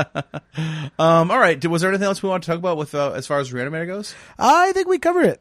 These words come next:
Speaker 2: I mean, if
Speaker 1: Cool.
Speaker 2: you're interested in that type of deck, it's pretty cool. I know my friend Josh is liking it so far. Uh, but yeah, it's a good deck.
Speaker 1: Awesome. Awesome. Um, all right. Well, before we get out of here, we did have a, uh, a couple things we want to, uh, just kinda put in everyone's ear.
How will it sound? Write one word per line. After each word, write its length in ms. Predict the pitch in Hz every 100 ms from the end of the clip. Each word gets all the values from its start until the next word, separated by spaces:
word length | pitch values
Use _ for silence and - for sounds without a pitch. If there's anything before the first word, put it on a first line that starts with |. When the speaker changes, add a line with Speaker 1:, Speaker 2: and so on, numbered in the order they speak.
| -
Speaker 2:
I 120 | 170
mean, 340 | 175 180 185 175
if 140 | 156 -
Speaker 1:
Cool. 40 |
Speaker 2:
you're 300 | 170 175 180
interested 320 | 180 175 190
in 80 | 180
that 120 | 180
type 180 | 196 180
of 80 | 160
deck, 260 | 185 196 170
it's 240 | 143 -
pretty 220 | - 147
cool. 400 | - 151 156 165 -
I 120 | 156
know 120 | 139 139
my 140 | 135
friend 240 | 147 135
Josh 340 | 117 120 135 151
is 180 | 131 131
liking 280 | 131 135
it 140 | 131 -
so 180 | 131 131
far. 440 | 135 131 143 160 _ -
Uh, 420 | 123 127 127 127
but 120 | 123 147
yeah, 140 | 226 - _ _ _ _ _ _
it's 100 | -
a 40 |
good 180 | 127 127
deck. 220 | 165 -
Speaker 1:
Awesome. 340 | 143 170 85 85 _ _ _ -
Awesome. 380 | 220 233 82 82 _ _ - - _ 139
Um, 400 | 151 156 156 165
all 100 | 214
right. 160 | 165
Well, 260 | 147 143 127 -
before 280 | 135 220
we 100 | 247
get 100 | 226
out 140 | 202 196
of 60 |
here, 200 | 180 175
we 120 | 165 143
did 120 | 175
have 200 | 165 156
a, 180 | 143 135
uh, 180 | 120 -
a 20 |
couple 180 | - 160
things 220 | 160 139
we 60 | 139
want 160 | 131
to, 360 | 127 120 113 107
uh, 180 | 98 98
just 160 | 101 -
kinda 160 | 113
put 140 | 104 107
in 40 |
everyone's 300 | 107 104 101
ear. 260 | 104 101